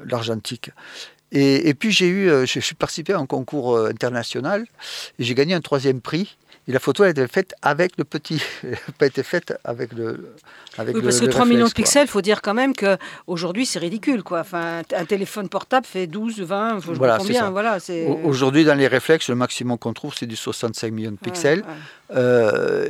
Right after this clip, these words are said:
Speaker 1: mais il y a Hasselblad qui fait des optiques avec cinq millions de pixels ou plus, quoi, mais c'est, c'est de, c'est du type six six, si vous voulez, hein, si vous voulez, euh,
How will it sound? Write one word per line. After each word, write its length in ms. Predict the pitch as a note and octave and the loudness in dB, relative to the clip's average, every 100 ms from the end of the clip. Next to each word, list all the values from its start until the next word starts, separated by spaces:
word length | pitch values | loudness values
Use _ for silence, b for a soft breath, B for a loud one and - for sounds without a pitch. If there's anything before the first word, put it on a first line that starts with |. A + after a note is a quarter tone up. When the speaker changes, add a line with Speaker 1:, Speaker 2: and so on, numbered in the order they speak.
| D#3 | 2
Speaker 1:
mais 140 | C#3+ | 2
il 60 | C#3+ | 4
y 60 | |
a 80 | C3 | 4
Hasselblad 460 | B2+ A#2+ A#2+ C3 C3 | 4 2 2 2 2
qui 120 | - | -2
fait 160 | - A2+ | -8 -4
des 220 | A2+ G#2 | -4 -6
optiques 280 | A2 C#3 A#2 | -6 -6 -4
avec 120 | G2 | -4
cinq 180 | - A#2+ | -4 -4
millions 180 | A2 G2+ | -4 -8
de 40 | |
pixels 420 | - A#2+ - B2+ | -10 -10 -6 -6
ou 80 | A#2 | -8
plus, 260 | G2+ D#3+ D#3+ | -12 -12 -10
quoi, 160 | - | -10
mais 120 | C3+ A#2+ | -8 -8
c'est, 160 | - | -10
c'est 200 | G2 G#2+ | -10 -12
de, 240 | G#2+ G#2+ A#2 | -10 -10 -10
c'est 220 | - A#2 | -10 -12
du 160 | A2+ | -12
type 240 | A2 - A#2 | -12 -12 -10
six 180 | - B2+ | -10 -10
six, 220 | - A#2+ | -10 -10
si 180 | - A2 | -12 -12
vous 60 | |
voulez, 240 | G#2+ G#2+ G#2+ | -10 -8 -10
hein, 120 | A2 | -12
si 120 | A2+ | -16
vous 80 | A#2+ | -14
voulez, 240 | A#2 A2+ | -10 -8
euh, 100 | A#2 | -8